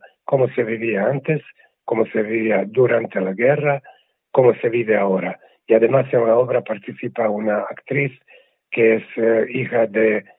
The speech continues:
Srebrenica, y hay también un trozo que habla de Srebrenica.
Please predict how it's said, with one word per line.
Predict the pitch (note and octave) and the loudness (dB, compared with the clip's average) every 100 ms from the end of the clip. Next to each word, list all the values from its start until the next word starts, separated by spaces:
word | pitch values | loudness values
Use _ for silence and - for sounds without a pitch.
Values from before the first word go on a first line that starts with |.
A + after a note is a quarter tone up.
| _ - | _ -2
Srebrenica, | B2 A2 A2 A2+ C3 - - - _ _ _ _ | 0 2 2 0 0 -2 -4 -4 _ _ _ _
y | A#2+ A#2+ | 2 4
hay | A2+ | 4
también | - G#2+ B2 A#2 A2 - | 2 0 0 -2 -4 -4
un | A2+ G2+ | -6 -6
trozo | G#2+ A2 - G#2+ | -4 -4 -2 -6
que | - G#2+ | -4 -4
habla | G#2 G#2 G2 | -2 -2 -4
de | G2 G2 | -6 -4
Srebrenica. | A2 G2+ G2 G#2+ - G#3+ | -6 -4 -4 -4 -4 -8